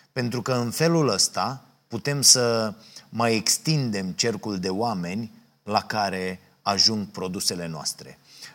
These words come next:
Ajută să lăsați și un comentariu, dacă aveți ceva să ne spuneți.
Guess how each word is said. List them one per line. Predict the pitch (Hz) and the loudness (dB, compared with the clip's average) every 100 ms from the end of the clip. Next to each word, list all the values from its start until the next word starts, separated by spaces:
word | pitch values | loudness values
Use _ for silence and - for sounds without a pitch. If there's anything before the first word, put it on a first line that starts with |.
| _ | _
Ajută | 113 120 113 107 131 | 2 4 4 2 0
să | 135 131 | 2 2
lăsați | 117 - 127 - | 4 4 4 2
și | - | 0
un | 113 | 0
comentariu, | 107 104 98 92 107 127 151 143 | -2 -4 -4 -4 -2 0 0 0
dacă | 104 110 - | 0 0 -2
aveți | 90 90 92 | -6 -2 -2
ceva | - 87 90 | -2 -4 -2
să | - | -2
ne | 82 | -2
spuneți. | 80 - 95 123 160 - | -4 -4 -6 -6 -6 -8